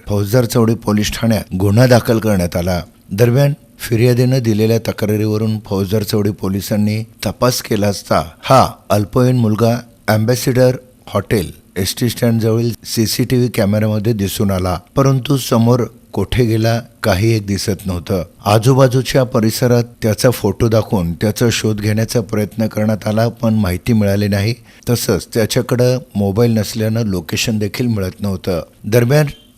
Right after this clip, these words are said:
या गुन्ह्याचा तपास बारकाईनं आणि काळजीपूर्वक करण्यात आला. फिर्यादीकडं अधिक चौकशी केली असता त्यानं एका अनोळखी नंबरवरून फोन आला असल्याचं सांगितलं. यावरून या मोबाईल नंबरची माहिती काढण्यात आली. या मोबाईलचं लोकेशन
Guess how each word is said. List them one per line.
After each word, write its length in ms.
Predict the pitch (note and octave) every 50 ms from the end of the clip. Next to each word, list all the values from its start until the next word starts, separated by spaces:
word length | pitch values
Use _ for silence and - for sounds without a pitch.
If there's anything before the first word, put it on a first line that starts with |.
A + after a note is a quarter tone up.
| _ _ -
या 260 | A2 A2+ B2+ B2+ B2+
गुन्ह्याचा 480 | A#2+ G#2+ A2+ G#2+ A2 A#2 A#2 A#2 - B2 - -
तपास 460 | G#2 - - G#2+ F#2+ D#2 D#2 - - - _ _ _ -
बारकाईनं 600 | F#2+ G2 F#2+ F#2+ G2+ - - C3 B2 A#2+ B2 A#2+
आणि 180 | A#2+ A#2+ A#2+
काळजीपूर्वक 760 | A#2 A#2+ - G2 F#2+ F#2 G#2 A#2 - - G#2 G#2+ G#2+ F#2+ - -
करण्यात 400 | G2 F#2+ G2+ G#2 G2+ - - -
आला. 300 | F#2+ G2+ G#2+ A2+ A#2+ A#2 A#2 - _ -
फिर्यादीकडं 680 | - - G#2+ G#2 A2+ A2+ A#2 A2+ A#2+ - - A2+ A2 A#2+
अधिक 320 | A2 G2+ F#2+ A2+ G#2+ -
चौकशी 500 | - - G2+ F#2 - - A#2 - - A2
केली 280 | F2+ - G#2 G2 G#2 A2
असता 420 | G#2+ G2+ - - - F#2 D#2+ D2+ - _ _ _ _ - _ _ _ _ -
त्यानं 320 | A#2+ A2+ G#2+ A2+ A#2+ B2 A2+ - -
एका 260 | G#2 G2+ - B2 A2+
अनोळखी 420 | A2 G#2 G#2+ A2+ A#2 A2 - - A#2+
नंबरवरून 540 | A#2 A2 G#2+ G2+ A2+ A2 A2 A2 A2 A#2
फोन 340 | G#2+ - - - G#2+ A2 G#2+
आला 180 | G2+ F#2+ G2 G#2+
असल्याचं 480 | G2+ - - G2+ G2+ G#2 F#2+ - A#2+
सांगितलं. 640 | A2+ - - G2+ F#2+ F2+ F2+ F2+ - - F#2+ F#2 E2+ - _ _ _ -
यावरून 420 | B2 B2 B2+ B2+ C3 C3 B2+ C3 C3
या 200 | B2+ B2 B2 B2+
मोबाईल 380 | A2+ A2 G2+ G2 F#2+ A2+ A#2 A#2
नंबरची 460 | A2 A2 A2 G#2 A#2 G#2+ - - C#3
माहिती 400 | A#2 A2 G2 F#2 G2+ G2 - C3+
काढण्यात 500 | B2 - - F2+ F2 F2+ G#2 F#2+ - -
आली. 260 | F2+ F2+ F#2+ G2 F2+ - - - - -
या 180 | A2 A#2 C3+ B2+
मोबाईलचं 520 | A#2+ A#2 A2+ G2+ A#2+ A#2+ A#2+ A#2 - C3+
लोकेशन 540 | A#2 G#2+ G#2 - - A#2 - - A2+ F#2 E2